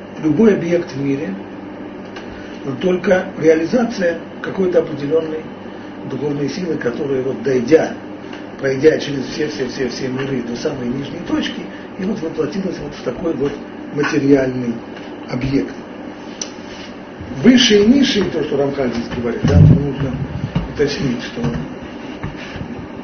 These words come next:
эти термины достаточно условные, высшие и низшие. Точно так же можно было бы сказать внутренний и внешний. Так, корень это то, что корень он внутренний, а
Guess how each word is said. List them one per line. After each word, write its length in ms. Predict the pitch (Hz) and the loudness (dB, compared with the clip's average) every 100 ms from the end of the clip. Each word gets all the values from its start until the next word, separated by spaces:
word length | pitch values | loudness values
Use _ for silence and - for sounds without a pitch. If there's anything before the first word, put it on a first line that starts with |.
| - - - - - - - | -12 -12 -12 -12 -12 -12 -8
эти 320 | 139 - 143 - | -6 -4 -4 0
термины 380 | 170 170 165 156 | 4 4 4 2
достаточно 460 | 151 160 - 165 | 4 4 0 -2
условные, 460 | 165 196 180 - - - 110 | -4 2 2 2 0 -6 -6
высшие 280 | 113 240 - | -6 -6 -6
и 140 | 104 | -8
низшие. 800 | - - - - - - - - | -10 -10 -12 -14 -14 -10 0 2
Точно 240 | 127 127 | 2 2
так 160 | 151 147 | 0 0
же 100 | 131 | 2
можно 220 | 143 139 | 2 0
было 140 | 131 135 | 0 0
бы 120 | 131 | 0
сказать 480 | - 127 139 139 - - - - - - 127 | -2 0 2 2 0 -8 -12 -10 -10 -8 0
внутренний 580 | 170 226 175 233 220 101 - - - - - | 2 4 2 -2 -2 -6 -12 -12 -12 -14 -4
и 60 | 127 | 0
внешний. 460 | 143 117 - - - - - - - - - | 2 2 -4 -10 -12 -12 -12 -12 -12 -10 -6
Так, 120 | 123 - | -6 6
корень 420 | 196 185 123 123 | 8 8 6 2
это 200 | 127 120 | 0 -4
то, 200 | 120 131 | 0 0
что 220 | - - 101 - - - - - - - - - | 0 -6 -10 -12 -14 -12 -12 -10 -12 -10 -12 2
корень 360 | 170 160 131 131 | 8 8 8 2
он 140 | 127 101 104 | -2 -4 -4
внутренний, 580 | 117 - 117 139 220 - - - - - 147 | -4 -4 -4 -2 -2 -4 -8 -14 -14 -6 2
а 680 | 147 147 147 147 143 147 | 4 6 4 4 4 2